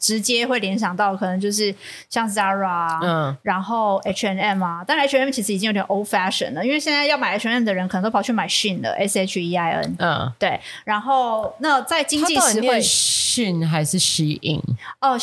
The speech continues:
Speaker 2: 因为都有人。
Speaker 1: Shein。有啦，有啦，Shein 啦，因为它的，它的中文翻译叫做席英这样子。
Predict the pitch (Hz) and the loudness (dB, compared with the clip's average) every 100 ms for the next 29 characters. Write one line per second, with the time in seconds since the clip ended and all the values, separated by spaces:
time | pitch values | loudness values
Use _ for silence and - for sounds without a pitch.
0 | - 349 381 349 311 311 311 196 170 165 | 0 2 2 4 4 4 2 2 2 0
1 | 147 190 262 254 240 226 - 320 320 285 | 2 2 2 2 0 0 0 0 2 0
2 | 220 185 170 - 196 320 359 349 339 262 | 0 0 -2 -4 -4 -2 0 2 2 0
3 | - - 330 311 - 302 302 220 254 247 | -2 -2 2 2 2 0 2 0 0 0
4 | 254 254 247 247 214 - - 185 185 202 | 2 2 2 0 0 -2 -2 -2 0 0
5 | 202 208 196 165 - - | 0 2 0 0 -4 -6